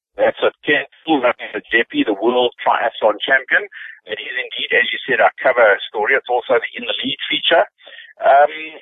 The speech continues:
we chat to James Edmonds. We chat to, uh, Josiah Tegwani. Of course, uh, he was the first black South African to win an Olympic gold. Um, the usual features, running pull-out calendar,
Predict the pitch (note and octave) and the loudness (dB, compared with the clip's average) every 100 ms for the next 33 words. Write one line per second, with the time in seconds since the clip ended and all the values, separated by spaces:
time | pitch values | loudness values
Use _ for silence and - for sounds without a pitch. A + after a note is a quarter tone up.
0 | C#3+ C#3 - E3 - - - D3 C#3+ C3+ | -8 -8 -2 -4 -4 -8 -6 -6 -8 -6
1 | - B2 B2 A#2+ C3+ - C#3+ C#3 - - | 0 0 0 -2 -4 -4 -14 -18 -18 -20
2 | - - _ A2 - D3+ C#3 _ C#3+ C3+ | -20 -20 _ -14 -2 -2 -2 _ -8 -6
3 | C3+ C3 B2 G2 G#2 G2 - G2 A#2+ A2+ | -10 -10 -4 0 2 0 -6 2 4 4
4 | - - A#2+ B2+ B2 - - - - - | 0 -4 0 2 2 -2 -2 -6 -6 -2
5 | G#2+ F#2+ F#2 - A2 G#2 F2+ - A2 - | 4 6 4 2 -8 -8 -8 -4 -6 -2
6 | F#2+ - G2+ F#2+ - - F#2 - F#2+ F#2+ | -4 -2 0 0 -2 -12 -12 -8 -6 -6
7 | F#2 F2+ F#2+ F2+ - B2 C3 C3 - - | -8 -8 -8 -12 -4 4 6 6 2 -12
8 | - - _ - G2+ G#2 G#2 A2 G#2 - | -20 -20 _ 2 4 4 2 -8 -14 -12
9 | - B2+ - D3 - C#3 - C#3 B2 - | -2 0 2 2 0 -2 0 2 2 -2
10 | _ A2 B2+ - - A#2+ G#2+ - A#2 A2 | _ 0 0 -2 -2 2 2 4 4 4
11 | G#2+ G#2 | 4 4